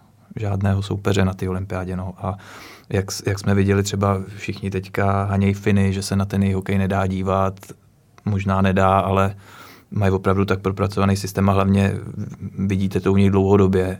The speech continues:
jo. To u nás bohužel nějak, že když to najednou nejde, a takže se chytíte těch opěrných bodů, který fungují v tom hokeji, no, tak tam bohužel u nás žádný ty opěrný body nejsou.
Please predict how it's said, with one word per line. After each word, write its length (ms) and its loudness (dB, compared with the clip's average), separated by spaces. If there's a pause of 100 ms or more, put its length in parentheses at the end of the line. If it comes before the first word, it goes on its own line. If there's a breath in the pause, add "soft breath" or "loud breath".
(140)
jo. 280 -6 (1040)
To 120 -10
u 80 -2
nás 200 -4
bohužel 560 -4 (1000)
nějak, 340 -4
že 140 -4
když 240 -4
to 120 -2
najednou 360 2
nejde, 460 2 (600 loud breath)
a 60 -6
takže 280 -2
se 120 -2
chytíte 640 0
těch 160 0
opěrných 420 2
bodů, 240 2
který 280 0
fungují 340 0
v 40 -12
tom 120 0
hokeji, 300 -2
no, 100 -2
tak 160 -8 (400)
tam 160 -2
bohužel 340 -4
u 40 -2
nás 200 -2
žádný 340 -2
ty 100 -4
opěrný 360 0
body 200 2
nejsou. 400 -4